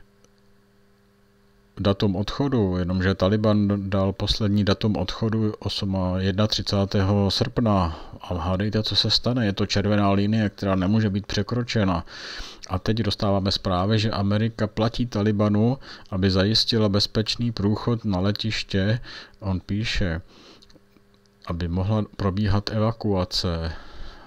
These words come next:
a musí být uzavřena do čtvrtka. Není žádný jiný způsob, jak toho docílit,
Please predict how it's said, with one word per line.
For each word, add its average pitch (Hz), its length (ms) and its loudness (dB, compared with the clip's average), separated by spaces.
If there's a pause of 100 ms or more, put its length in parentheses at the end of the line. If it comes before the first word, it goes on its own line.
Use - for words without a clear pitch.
(140)
a 90 160 0
musí 98 380 -2
být 95 240 -2
uzavřena 95 540 0
do 95 140 -2
čtvrtka. 90 760 -4 (2500)
Není 90 260 -2
žádný 98 300 0
jiný 101 200 0
způsob, 107 460 -8
jak - 140 -8
toho 95 200 -2
docílit, 98 840 -2